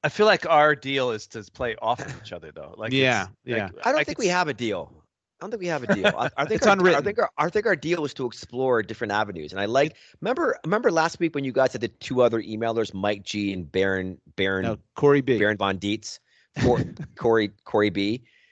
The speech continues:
Speaker 3: Like, and I was trying to get to the essence of what they actually wrote. Was it pertinent? Did it qualify?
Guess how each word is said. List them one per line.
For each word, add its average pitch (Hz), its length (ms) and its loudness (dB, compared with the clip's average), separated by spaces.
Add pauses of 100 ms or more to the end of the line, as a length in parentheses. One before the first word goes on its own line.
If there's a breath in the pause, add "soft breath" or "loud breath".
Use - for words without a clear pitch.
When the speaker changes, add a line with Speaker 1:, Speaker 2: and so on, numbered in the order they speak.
(160 soft breath)
Speaker 3:
Like, 120 320 2
and 123 100 0
I 127 80 0
was 131 100 0
trying 160 140 -4
to 143 80 0
get 131 140 -2
to 127 40 -6
the 117 140 0
essence 120 240 -2
of 101 100 -6
what 110 120 0
they 107 100 -2
actually 104 280 -4
wrote. 92 340 2
Was 101 240 -2
it 104 100 -10
pertinent? 98 320 -4
Did 104 120 -6
it 104 80 -12
qualify? 104 640 0